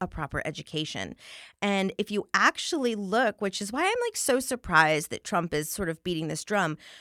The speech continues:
so many of the things that these quote unquote socialists are vying for, promoting, are actually, if you look at, like, where the United States falls in the global ranking on some of these things,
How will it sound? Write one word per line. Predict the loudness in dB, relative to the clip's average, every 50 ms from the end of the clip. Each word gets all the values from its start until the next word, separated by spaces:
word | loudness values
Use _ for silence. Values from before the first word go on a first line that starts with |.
| -16 -12
so | -6 0 2 2 2 2
many | 2 0 0 0 0
of | 0 -2
the | -4 -6
things | -4 -4 -2 -2 -2 -2 -2
that | -4 -6 -6 -6
these | -6 -2 -2 -2 -2 -2 -4
quote | -10 _ 0 0 2 2
unquote | 2 0 0 -2 -2 -2
socialists | -2 -2 0 0 -2 -2 -4 -2 0 0 0 0 -2 -6 -12 -8 -2
are | 2 4 4 4 4 2 0 -2 _ _ _ -14
vying | -4 2 2 4 4 4 2 2 0 0 -2
for, | -2 0 4 6 6 6 6 4
promoting, | 0 -2 -2 0 2 2 2 2 0 0 -2 -2 -4 -6 -10 -14 -20 -20 -20 -20 -20 _ _ 2
are | 4 4 4 4
actually, | 2 2 2 2 0 -2 -6 -4 -2 0 -2
if | -2 -2
you | -4 -4
look | 0 0 0 0 0
at, | -4 -2
like, | 0 -2 -2 -2
where | -2 0 2 2
the | 2 0 0
United | 0 0 2 0 0 0 -2
States | -8 -4 -2 -2 -2 -2 -6 -2
falls | 2 4 6 6 8 6 6 2 0 -2
in | 0 0 0
the | 0
global | 0 2 4 4 4 6 4 2 2 4
ranking | 4 4 4 4 0 0 2 2
on | 2 2 2
some | 0 -2 -2
of | -2 -2 -2
these | -2 -4 -4 -4 -2
things, | -4 -2 -2 -2 -4 -4 -6 -10